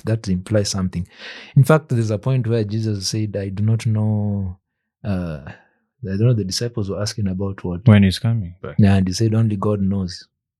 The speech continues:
Speaker 1: So I think, uh, when he was here as a human, God still was God, but he kept aside his divine divinity. The temptation of Satan was to him, him,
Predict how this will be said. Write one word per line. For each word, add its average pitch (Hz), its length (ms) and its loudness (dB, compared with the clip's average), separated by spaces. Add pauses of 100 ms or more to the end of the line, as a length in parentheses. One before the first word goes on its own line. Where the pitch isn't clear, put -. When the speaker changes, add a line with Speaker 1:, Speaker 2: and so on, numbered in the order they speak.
(120)
Speaker 1:
So 135 200 6
I 127 200 4
think, 180 440 2
uh, 135 160 6
when 147 320 2
he 131 140 0
was 117 300 0
here 123 280 0
as 104 180 2
a 98 80 -2
human, 117 600 2 (380)
God 143 300 4
still 135 380 0
was 98 240 -2
God, 98 380 -6
but 92 180 -6
he 104 280 -4
kept - 380 -4
aside 98 400 -6
his 87 540 -6 (180)
divine 107 540 2
divinity. 101 540 -2
The 127 140 6
temptation 147 600 0
of 113 160 -2
Satan 123 340 -2
was 104 220 -2
to - 120 -6
him, 120 480 0
him, 131 360 0